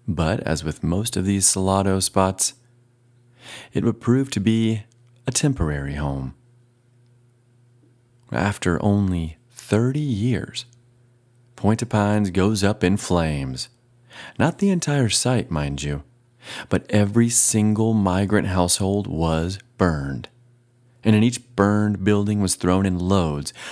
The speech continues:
of freshly gathered corn, and sometimes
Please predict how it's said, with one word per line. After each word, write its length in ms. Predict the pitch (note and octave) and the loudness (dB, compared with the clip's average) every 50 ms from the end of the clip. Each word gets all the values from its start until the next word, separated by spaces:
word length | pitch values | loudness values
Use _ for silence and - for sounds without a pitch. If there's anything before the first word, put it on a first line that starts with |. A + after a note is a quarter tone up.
| - - - | -16 -8 -4
of 140 | - E2 | -4 -4
freshly 720 | - - - - D#2+ D#2+ D2+ - - - - G2 G#2 A#2 - - | -4 -6 -4 -2 0 0 0 -2 -4 -4 -4 -4 -6 -6 -6 -6
gathered 520 | - E2 D#2 D2+ D2+ D#2+ F2 F#2+ - _ | -4 -4 -4 -4 -4 -4 -6 -6 -8 _
corn, 480 | - - G2+ E2 D2 - - - - - _ _ _ _ _ _ _ _ _ _ _ _ _ _ - | -4 -2 -2 -2 -2 -4 -6 -10 -12 -16 _ _ _ _ _ _ _ _ _ _ _ _ _ _ -6
and 120 | - D2+ - | -4 -2 0
sometimes 640 | - F#2 G#2 A2+ - - C#2 C2+ C#2 C#2 - - | 2 2 0 0 -2 -2 -4 -2 -4 -4 -6 -8